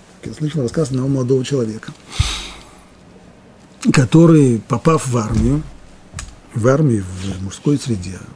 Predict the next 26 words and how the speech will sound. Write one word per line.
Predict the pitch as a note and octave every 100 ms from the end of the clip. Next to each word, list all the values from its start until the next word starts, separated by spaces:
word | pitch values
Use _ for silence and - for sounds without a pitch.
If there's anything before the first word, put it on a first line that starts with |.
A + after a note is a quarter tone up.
| - - - - - - - - -
с | -
ужасом, | D#3 F#3+ - G2 F2 - -
для | G2+
себя | - A2 B2+
с | G2+ C3
ужасом, | D3+ F3 E3+ - - - - -
обнаружил, | B2+ B2+ B2+ D3 F#3 G#3+ G3+
что | - D3+ D3+
он | D#3+ E3+ E3 E3 E3 D#3 D3
чувствует | F#3+ - G#3 F#3
влечение | F3+ E3+ G#3+ G3 E3 D3 -
к, | -
э, | D#3+ D#3+ D#3+ D#3
мужчинам. | D#2 - - D3+ - - - - - - - - - - - - - - - - - -
И |
он | C#3+ E3
отправился | C#3+ B2 C#3+ E3 E3+ - D#3+ D3+
к, | - C3
э, | C3 C3+ C3 C3+ A#2+ - - - - - - -
армейскому | A#2 C#3 D3 D#3+ D#3
психиатру, | - D3 D#3+ D3+ - G#2+
то, | A#2
что | -
в | A2
израильской | B2+ C#3 - B2+
армии | C3+ A#2+ A2